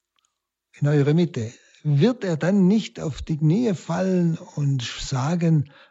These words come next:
wahrhaftig, Gott ist unter euch? Das heißt, er wird von dem Wort Gottes, das einer ausspricht, vollkommen getroffen werden. Nicht? Deshalb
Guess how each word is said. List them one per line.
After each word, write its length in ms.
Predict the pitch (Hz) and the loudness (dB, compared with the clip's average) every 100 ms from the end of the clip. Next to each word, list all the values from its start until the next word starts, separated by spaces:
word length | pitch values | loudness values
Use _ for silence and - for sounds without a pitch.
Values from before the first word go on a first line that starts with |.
| _ | _
wahrhaftig, 800 | - 113 - - 180 - 165 - | -4 -4 0 0 0 -4 -6 -2
Gott 300 | 156 175 - | -4 -4 -6
ist 300 | 330 147 - | -4 -4 -4
unter 420 | 156 139 139 139 | 0 0 0 -8
euch? 560 | - 113 101 - - - _ _ _ _ _ _ _ _ _ _ | -8 -8 -10 -16 -20 -20 _ _ _ _ _ _ _ _ _ _
Das 160 | 131 120 | -2 2
heißt, 400 | 202 240 - _ _ _ _ | 4 4 0 _ _ _ _
er 260 | - 131 | 2 2
wird 220 | 208 285 - | 2 -2 -4
von 200 | 208 190 | -2 2
dem 280 | 170 139 | 4 4
Wort 400 | 156 202 247 - | 2 -2 -4 -6
Gottes, 460 | - 185 214 196 - | -8 -6 -2 -4 -4
das 220 | 160 147 | -4 -4
einer 400 | - 165 156 151 | -2 0 0 0
ausspricht, 1040 | 202 247 - - - 143 170 - - - - _ _ _ _ _ _ _ _ | 0 0 0 -8 -8 -8 -8 -12 -18 -20 -20 _ _ _ _ _ _ _ _
vollkommen 1000 | _ - 170 285 269 - - 165 202 196 180 | _ -8 -2 0 -2 -6 -2 2 4 4 4
getroffen 640 | 165 - 139 - 113 101 | 0 0 0 0 -2 -4
werden. 380 | 98 95 98 - _ _ _ _ _ | -8 -8 -12 -14 _ _ _ _ _
Nicht? 260 | 113 - _ _ _ _ _ _ _ _ _ | -14 -14 _ _ _ _ _ _ _ _ _
Deshalb 560 | 147 139 160 190 - | -8 -2 0 -2 -4